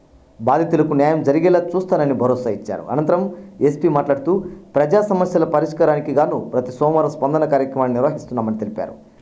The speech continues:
ప్రజలు తమ సమస్యలను తెలిపి పరిష్కరించుకోవాలని సూచించారు. దూరాభారంతో జిల్లా కేంద్రానికి రాలేని వారి ఫిర్యాదులను వీడియో కాన్ఫరెన్స్ ద్వారా తెలుసుకుని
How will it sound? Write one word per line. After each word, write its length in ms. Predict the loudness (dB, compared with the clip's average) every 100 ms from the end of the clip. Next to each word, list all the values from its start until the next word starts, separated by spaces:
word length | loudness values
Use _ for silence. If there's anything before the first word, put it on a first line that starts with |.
| -6
ప్రజలు 320 | -2 2 4 4
తమ 200 | 4 0
సమస్యలను 600 | 0 0 0 0 2 0 -4 -14 -20 _ _ _ _ 0
తెలిపి 340 | 2 2 0
పరిష్కరించుకోవాలని 840 | 0 0 0 -2 -2 0 0 0
సూచించారు. 540 | -4 -8 -10 -10 -12 -12 -20 _ -2
దూరాభారంతో 680 | 2 2 2 2 0 -2
జిల్లా 260 | 0 2 2
కేంద్రానికి 500 | 0 0 0 0 2
రాలేని 320 | 2 2 2
వారి 220 | 2 2 -2
ఫిర్యాదులను 460 | 2 2 4 2 2
వీడియో 280 | 2 4
కాన్ఫరెన్స్ 440 | 2 0 -2 -6 0
ద్వారా 160 | 0
తెలుసుకుని 600 | 0 -2 -2 0 0 0